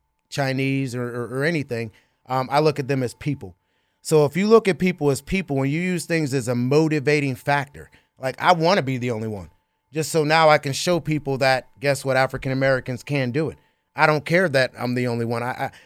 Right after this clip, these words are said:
I, I go into it as I know I might be the only one. So guess what? I'm gonna show people that I can do it. It, it's, it was the same way when I was a stockbroker. You know, I used to tell you that, "No, I don't wanna come here just yet because I wanna show people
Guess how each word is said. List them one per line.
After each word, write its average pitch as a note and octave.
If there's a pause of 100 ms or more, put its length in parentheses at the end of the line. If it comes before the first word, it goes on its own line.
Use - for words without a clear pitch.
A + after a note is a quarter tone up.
I, -
I -
go D#3
into D3+
it D3
as C#3+
I C#3+
know D3+
I C#3+
might C3+
be A#3
the D3+
only B2+
one. B2+ (280)
So D3+
guess D#3+
what? F#3
I'm D3
gonna C#3+
show F3+
people D3
that C3+
I B2
can C3+
do D3+
it. A#2+
It, A#2+
it's, B2
it C#3
was D3+
the C#3
same E3
way E3+
when C#3+
I C3+
was B2+
a A2
stockbroker. G#2+ (420)
You C#3+
know, D3
I C#3+
used D#3
to C3
tell E3+
you C#3+
that, C3
"No, D3
I C#3
don't E3
wanna D#3
come F#3+
here D#3
just C3
yet F3+
because C3
I C3+
wanna C#3+
show F3
people C3+